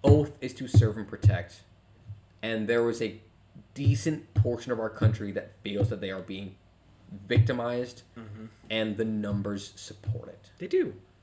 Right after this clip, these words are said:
Speaker 2: Like, why are the police militarized? That I will never agree with.
Speaker 1: I don't know.
Speaker 2: Like, these fools are more equipped than me.
Speaker 1: Yeah.
Speaker 2: And I go over, I go shoot people.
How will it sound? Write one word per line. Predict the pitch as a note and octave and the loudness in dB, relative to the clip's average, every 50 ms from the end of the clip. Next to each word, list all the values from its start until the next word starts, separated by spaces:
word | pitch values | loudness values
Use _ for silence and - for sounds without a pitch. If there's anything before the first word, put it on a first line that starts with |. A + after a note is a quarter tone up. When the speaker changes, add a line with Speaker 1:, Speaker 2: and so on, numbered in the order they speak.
| _ _ | _ _
Speaker 2:
Like, | - G3+ F3 F3 | -4 -2 2 4
why | G#3 | 4
are | A3 G#3 | 4 2
the | F#3 | 2
police | - - G#3 G#3 - F#3+ | 2 2 2 2 2 0
militarized? | F#3+ G#3 G3 F3+ - C#3+ B2 G2+ F#2 G2+ - - - _ _ _ _ _ - _ _ _ _ _ _ - - - - - - - _ _ - - - - - - | -2 -2 -2 -2 -2 -4 -4 -4 -6 -10 -14 -18 -20 _ _ _ _ _ -20 _ _ _ _ _ _ -20 -20 -20 -20 -20 -20 -20 _ _ -6 2 4 4 4 6
That | - D#3+ F3 D#3 | 4 2 2 2
I | A#2+ G2+ G2 G2 | 0 -4 -6 -8
will | G2+ G#2 | -8 -6
never | G#2+ A2+ C3 C#3+ B2+ G#2+ G#2 | -2 0 0 0 0 -2 -4
agree | G2+ G2+ G#2 G2+ | -4 -4 -4 -4
with. | G2 G#2 G#2 - - - - - | -4 -6 -8 -12 -14 -18 -18 -12
Speaker 1:
I | - G2+ | -10 -8
don't | F#2 E2+ - | -8 -8 -8
know. | G#2 A2 - - - | -10 -12 -12 -12 -10
Speaker 2:
Like, | A#2+ A#2+ - | -10 -4 0
these | D#3 E3 F#3+ E3+ | 0 0 0 0
fools | - D#3 C#3 A#2+ A2 | -2 -2 -2 -2 -2
are | B2 | -2
more | B2+ C#3 C#3+ C3 | 0 2 2 2
equipped | - - - E3+ - - | 2 2 0 0 0 0
than | C3+ B2+ | -2 0
me. | A#2+ C3 F3 A#3 - - - - - - - - - - - - - - | 0 -2 -4 -4 -6 -12 -18 -20 -20 -20 -20 -20 -20 -20 -20 -16 -10 -8
Speaker 1:
Yeah. | C#3 C#3 A2+ - - - _ - _ _ - - - - - - | -6 -6 -8 -10 -16 -20 _ -20 _ _ -20 -20 -20 -20 -14 -8
Speaker 2:
And | - C3+ | -4 -2
I | D#3+ F#3+ | 0 0
go | G3+ G#3+ G3+ F#3+ | 2 4 4 6
over, | G3 G3 F#3 - - | 4 4 2 -2 -4
I | - F#3+ G#3+ | -2 0 0
go | G3+ F3+ E3 | 0 0 -2
shoot | - - - - C#4 D4+ D4 - | -2 -6 0 2 2 2 2 2
people. | - B3 A3 C#3+ D3+ B2 - - - | 0 0 0 0 0 -2 -2 -4 -10